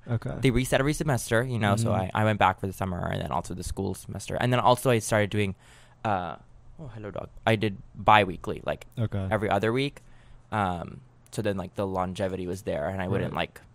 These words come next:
Speaker 2: blow through all the appointments, like, quickly,
Speaker 1: Yeah.
Speaker 2: you know? Um, and that worked better. So now, like, if I wanted to do that this semester, I could, and
Speaker 1: Yeah. Would you
Speaker 2: I
Speaker 1: do it
Speaker 2: did.
Speaker 1: on a routine basis if you
Speaker 2: Mm-hmm.
Speaker 1: needed to?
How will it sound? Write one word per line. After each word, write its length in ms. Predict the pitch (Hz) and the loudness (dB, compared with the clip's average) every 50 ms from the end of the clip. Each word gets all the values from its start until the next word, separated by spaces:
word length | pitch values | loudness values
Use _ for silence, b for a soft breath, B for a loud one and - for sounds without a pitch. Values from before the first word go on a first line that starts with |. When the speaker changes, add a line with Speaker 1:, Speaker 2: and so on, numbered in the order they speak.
| - - - - - | -20 -20 -20 -16 -8
Speaker 2:
blow 260 | 98 110 104 98 98 | -2 0 2 2 2
through 200 | - - - 98 | 0 0 2 2
all 80 | 98 | 2
the 100 | 92 101 | 2 0
appointments, 520 | 98 87 - 110 95 - 101 95 87 - - | -6 -4 -2 -2 -2 -2 -4 -8 -8 -6 -8
like, 180 | 76 - - - b b b b b b b b b b - - - - - - - - - - - - - - - - - _ _ _ _ - _ _ _ - _ _ _ _ _ _ _ _ - - | -8 -8 -10 -18 b b b b b b b b b b -20 -20 -20 -20 -20 -20 -20 -20 -20 -20 -20 -20 -20 -20 -20 -20 -20 _ _ _ _ -20 _ _ _ -20 _ _ _ _ _ _ _ _ -8 8
quickly, 300 | - - 120 - 143 147 | 10 10 10 10 8 6
Speaker 1:
Yeah. 140 | 135 117 107 | 6 6 8
Speaker 2:
you 120 | 143 147 | 8 8
know? 380 | 147 135 123 117 117 120 127 120 - - - | 10 10 10 10 10 8 4 0 -8 -6 0
Um, 540 | 117 110 101 95 92 85 82 85 85 117 120 - - - - - - - - - - | 2 2 4 2 2 0 -4 -6 -10 -12 -14 -16 -20 -20 -20 -20 -20 -20 -20 -8 0
and 120 | 143 160 170 | 4 6 6
that 100 | 180 160 | 8 8
worked 200 | 170 170 - - | 6 2 2 2
better. 240 | 180 165 113 98 95 | 2 4 4 2 0
So 140 | - - 110 | -2 -4 0
now, 200 | 107 110 113 113 | 2 4 6 6
like, 160 | 110 104 101 | 6 4 2
if 100 | 117 - | 4 8
I 100 | 139 131 | 8 8
wanted 240 | 123 120 123 131 143 | 10 10 8 6 6
to 60 | 139 | 4
do 60 | 135 127 | 4 4
that 160 | 120 - - | 4 4 4
this 120 | 113 107 - | 0 -4 -4
semester, 420 | - 117 110 107 - - - 107 | -2 -2 -2 -2 -2 -2 0 0
I 100 | 95 95 | 0 0
could, 340 | - - 104 90 92 98 92 | -2 -4 -2 0 0 0 0
and 180 | 90 90 - - b b b b b b b b b b b - _ - - - - - - - _ _ _ - - - | -2 -4 -6 -10 b b b b b b b b b b b -20 _ -20 -20 -20 -20 -20 -20 -20 _ _ _ -20 -20 -16
Speaker 1:
Yeah. 220 | 139 123 123 127 117 - b b b b b | -14 -12 -12 -12 -12 -16 b b b b b
Would 160 | 127 135 123 | 0 2 4
you 60 | 175 | 4
Speaker 2:
I 40 | 196 | 4
Speaker 1:
do 160 | 113 139 160 | 6 8 8
it 20 | 170 | 8
Speaker 2:
did. 60 | 165 | 8
Speaker 1:
on 80 | 160 151 | 6 6
a 40 | |
routine 360 | 139 127 127 - - 143 143 123 | 6 4 4 4 4 2 2 2
basis 640 | 127 143 151 - - 175 170 - - - - - _ _ _ - | -2 -4 -4 -4 -4 -4 -4 -6 -10 -20 -20 -20 _ _ _ -2
if 60 | 107 120 | -2 0
you 40 | |
Speaker 2:
Mm-hmm. 80 | 123 110 | 0 2
Speaker 1:
needed 240 | 110 117 127 131 - | 0 0 0 0 -2
to? 220 | - 156 160 160 | -2 -2 -2 -4